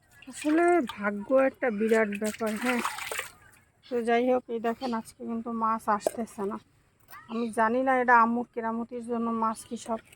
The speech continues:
খাইয়ে ফেলাইছে কিনা, বুঝতেছি না। এখন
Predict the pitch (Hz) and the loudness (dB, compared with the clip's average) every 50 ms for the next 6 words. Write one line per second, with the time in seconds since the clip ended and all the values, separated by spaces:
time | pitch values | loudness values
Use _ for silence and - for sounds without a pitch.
0 | _ _ _ _ - - _ _ _ - 233 220 226 233 - 269 240 240 233 233 | _ _ _ _ -20 -20 _ _ _ -12 -8 -6 -6 -4 0 0 2 2 2 0
1 | - - 262 233 - 240 220 220 233 233 240 247 233 - - 226 214 - - 233 | -4 -6 -8 -8 -8 -10 -12 -10 -10 -10 -10 -12 -14 -14 -16 -18 -20 -18 -14 -12
2 | 220 214 233 240 - - - - - - - - - - - - - - - _ | -12 -12 -12 -14 -16 -18 -20 -18 -18 -18 -18 -18 -16 -18 -18 -20 -20 -20 -20 _
3 | _ _ 254 247 - - 247 | _ _ -18 -14 -8 -4 -2